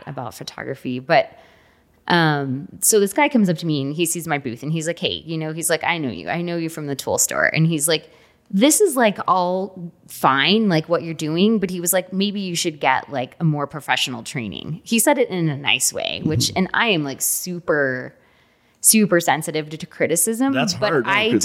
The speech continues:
Speaker 1: didn't even take it that badly. I was, like, really stoked that he, that I, like, didn't even know, like,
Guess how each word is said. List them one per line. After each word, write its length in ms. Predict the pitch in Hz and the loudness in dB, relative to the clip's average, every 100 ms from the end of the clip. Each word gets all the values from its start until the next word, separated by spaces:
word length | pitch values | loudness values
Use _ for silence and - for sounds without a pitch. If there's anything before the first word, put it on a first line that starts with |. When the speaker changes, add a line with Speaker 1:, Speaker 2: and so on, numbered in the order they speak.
| 254 | 2
Speaker 1:
didn't 260 | 277 294 269 | 0 -2 -4
even 300 | 254 269 277 | -4 -2 -2
take 300 | - 240 254 | -2 -2 0
it 140 | 320 | 0
that 240 | 175 170 175 | 2 0 0
badly. 420 | 185 427 165 151 | 0 0 2 0
I 120 | 175 | 0
was, 160 | 202 208 | 0 0
like, 260 | 208 190 - - | -2 -6 -20 -8
really 240 | 196 220 233 | -2 0 2
stoked 560 | - - 415 160 - | 2 2 0 -2 -4
that 200 | 175 156 | 0 0
he, 380 | - 190 180 180 - | 0 -4 -4 -8 -4
that 200 | 175 - | 0 2
I, 160 | 185 233 | 4 2
like, 220 | 233 277 | 0 0
didn't 220 | 302 285 | 0 0
even 240 | 311 302 320 | -2 0 4
know, 220 | 453 170 | 4 4
like, 480 | 143 151 139 - | 2 -2 -4 -6